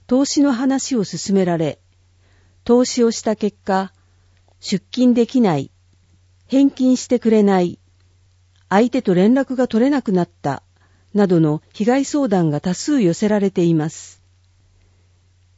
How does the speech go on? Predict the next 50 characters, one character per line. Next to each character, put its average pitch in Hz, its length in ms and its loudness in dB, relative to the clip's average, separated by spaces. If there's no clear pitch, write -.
エ 202 80 -2
ス 285 200 -2
エ 294 100 4
ヌ 277 100 4
エ 294 100 0
ス 226 140 -10
で 196 100 2
知 - 140 -6
り 233 160 0
合 262 60 -2
っ - 100 -10
た 185 100 -2
人 185 220 -2
か 156 140 -2
ら 147 240 -4
投 254 180 2
資 269 160 0
の 254 200 2
誘 247 300 0
い 226 100 0
や 214 260 0
送 254 240 0
金 254 300 2
を 247 40 4
求 240 260 2
め 254 120 2
ら 247 100 2
れ 220 120 0
て 165 140 -2
も、 143 240 -2
安 254 260 2
易 226 120 4
に 160 160 4
応 175 180 0
じ 180 120 -2
ず、 160 280 -8
詐 294 200 -2
欺 240 180 2
を 165 40 4
疑 196 300 -2
っ 208 40 -4
て - 160 -8
く 185 80 -12
だ 180 140 -2
さ 170 200 -4
い。 139 120 -8
イ 214 60 -2
ラ 233 140 2
ス - 180 -16
ト、 196 260 -4